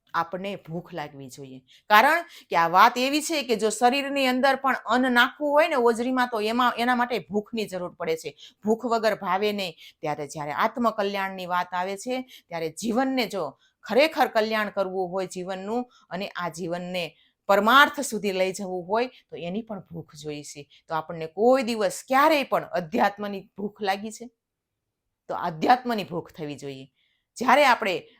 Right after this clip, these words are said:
ભગવત વિચાર કરીએ છીએ કે જે ભાગ-, ભગવાનનો વિચાર છે તે આપણને બધાને ખબર છે કે ભગવાન કોણ છે, કેવી રીતના છે, શું કરી રહ્યા છે, તેમનું કાર્ય શું છે.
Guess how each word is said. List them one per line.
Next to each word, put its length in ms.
ભગવત 400
વિચાર 380
કરીએ 340
છીએ 260
કે 160
જે 140
ભાગ-, 480
ભગવાનનો 600
વિચાર 380
છે 180
તે 140
આપણને 340
બધાને 500
ખબર 280
છે 220
કે 60
ભગવાન 480
કોણ 260
છે, 340
કેવી 280
રીતના 360
છે, 300
શું 300
કરી 260
રહ્યા 300
છે, 200
તેમનું 320
કાર્ય 420
શું 220
છે. 220